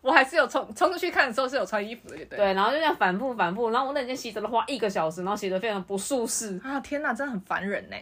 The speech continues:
Speaker 2: 对，然后那时候还是大概二十几度，
Speaker 1: 嗯。
Speaker 2: 所以说还可以忍受。我想说要这样继续下去吗？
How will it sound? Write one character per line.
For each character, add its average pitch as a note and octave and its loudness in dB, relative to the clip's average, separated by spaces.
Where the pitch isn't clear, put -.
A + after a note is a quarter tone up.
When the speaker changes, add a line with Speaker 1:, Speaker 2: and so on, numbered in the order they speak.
Speaker 2:
对， C4 -2
然 C4 2
后 F4 4
那 G4 0
时 F#4+ 0
候 E4 2
还 C4+ 2
是 B3+ -8
大 C4+ 0
概 C4+ -6
二 C#4+ 2
十 A#3 2
几 F3+ -4
度， F3+ -2
Speaker 1:
嗯。 G3 -6
Speaker 2:
所 B3 -2
以 A#3+ 2
说 A3+ -2
还 F#3+ 0
可 A#3+ 4
以 A#3 10
忍 F3+ 0
受。 F#3+ 0
我 G3+ 0
想 F3 -2
说 F#3 -2
要 G#3 0
这 A3 -6
样 G#3+ -4
继 G#3+ -12
续 A#3+ -8
下 C#4 -6
去 E4+ 2
吗？ C4+ 0